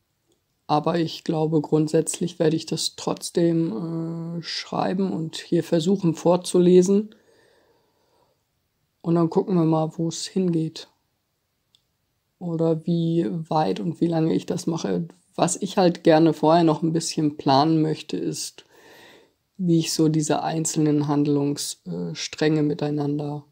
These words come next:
klug verknüpfe, dass es so eine kluge Fortsetzung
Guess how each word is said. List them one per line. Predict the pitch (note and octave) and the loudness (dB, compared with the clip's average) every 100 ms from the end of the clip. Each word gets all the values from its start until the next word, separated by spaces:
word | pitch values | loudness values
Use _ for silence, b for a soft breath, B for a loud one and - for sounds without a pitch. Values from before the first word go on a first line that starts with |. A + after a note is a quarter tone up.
| _ _ _ _ _ - | _ _ _ _ _ -20
klug | - F3 F3 F3 | 2 4 4 2
verknüpfe, | - D3+ - E3 E3+ - - F3 | -2 -2 -2 -2 -2 -2 -4 -2
dass | E3+ - - | -2 -4 -6
es | F3 | -6
so | - | -2
eine | D3+ D3 C#3+ C#3 _ _ _ _ _ _ _ _ _ _ _ | 2 2 0 -4 _ _ _ _ _ _ _ _ _ _ _
kluge | - - D#3+ D3 | -4 4 4 4
Fortsetzung | C#3 - C3+ - D#3 D#3+ - E3 | 0 -2 -4 -4 -8 -8 -8 -8